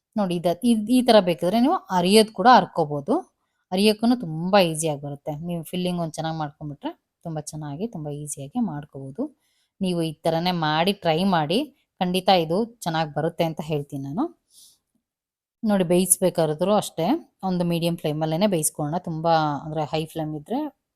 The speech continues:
ಬೇಗ ಕೆಂಪಾಗ್ಬಿಡತ್ತೆ. ಅಂದ್ರೆ ಇದೇನ್ ಗೊತ್ತಾ, ಕಣಕ ಮಾತ್ರ ಬೆಂದ್ರೆ ಸಾಕು, ಯಾಕೆಂದ್ರೆ almost ಅಕ್ಕಿ ಹಿಟ್ಟು ಬೆಂದಿರುತ್ತೆ already, ಫಸ್ಟೇ ನಾವು ಚೆನ್ನಾಗ್ ಬೇಯಿಸ್ಕೊಂಡಿರ್ತೀವಿ. So ಹಾಗಾಗಿ ತುಂಬಾ ಹೊತ್ತೇನ್ ಬೇಯಿಸೋದ್ ಬೇಕಿಲ್ಲ.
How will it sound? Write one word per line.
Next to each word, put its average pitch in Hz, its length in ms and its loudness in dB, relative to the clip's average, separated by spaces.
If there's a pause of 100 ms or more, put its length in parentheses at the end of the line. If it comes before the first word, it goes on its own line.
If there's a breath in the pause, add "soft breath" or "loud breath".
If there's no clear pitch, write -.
(300)
ಬೇಗ 170 220 2
ಕೆಂಪಾಗ್ಬಿಡತ್ತೆ. 160 1160 -6 (840)
ಅಂದ್ರೆ 294 220 4
ಇದೇನ್ 233 280 6
ಗೊತ್ತಾ, 202 320 2
ಕಣಕ 196 360 0
ಮಾತ್ರ 202 320 4
ಬೆಂದ್ರೆ 185 320 0
ಸಾಕು, 165 260 -2
ಯಾಕೆಂದ್ರೆ 170 440 0
almost 208 520 2
ಅಕ್ಕಿ 214 380 2
ಹಿಟ್ಟು 202 240 0
ಬೆಂದಿರುತ್ತೆ 180 640 2
already, 151 240 -4
ಫಸ್ಟೇ 156 260 -2
ನಾವು 208 160 0
ಚೆನ್ನಾಗ್ 165 400 -6
ಬೇಯಿಸ್ಕೊಂಡಿರ್ತೀವಿ. 151 640 -8
So 285 200 -4
ಹಾಗಾಗಿ 202 340 0
ತುಂಬಾ 180 460 2
ಹೊತ್ತೇನ್ 202 320 2
ಬೇಯಿಸೋದ್ 156 360 -4
ಬೇಕಿಲ್ಲ. 147 340 -6